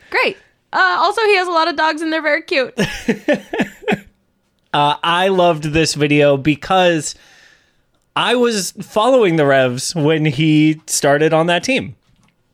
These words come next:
Speaker 1: Mm-hmm.
Speaker 2: Originally, we're both from Massachusetts, and so the Revs were the closest M L S club that we had. I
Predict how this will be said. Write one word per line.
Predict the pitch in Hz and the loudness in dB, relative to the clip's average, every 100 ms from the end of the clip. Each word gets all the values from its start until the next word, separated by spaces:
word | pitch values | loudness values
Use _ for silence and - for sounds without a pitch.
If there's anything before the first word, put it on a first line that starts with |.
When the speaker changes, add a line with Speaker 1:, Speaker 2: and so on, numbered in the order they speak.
| _ - | _ -10
Speaker 1:
Mm-hmm. | 233 | -2
Speaker 2:
Originally, | 147 165 160 165 165 175 | 0 0 0 0 2 2
we're | 160 147 | 2 0
both | 143 143 151 | 2 0 0
from | 165 156 | -2 0
Massachusetts, | 139 - 165 - 147 175 190 - | 0 -2 -4 -2 -2 -2 -4 -6
and | 135 | -6
so | - 135 135 | 0 2 2
the | 131 | 2
Revs | 131 143 151 | 2 2 0
were | 147 147 | 0 2
the | 139 139 | 2 -2
closest | - 147 - 165 - | 0 0 0 -2 -2
M | 135 147 | -2 0
L | 139 | 0
S | 143 | 0
club | - 147 151 | 0 -2 0
that | 165 | -2
we | 127 131 | -2 -2
had. | 131 151 254 _ - - - _ _ _ - | -2 -2 -4 _ -20 -20 -20 _ _ _ -6
I | 147 165 180 185 175 | -2 0 0 0 -2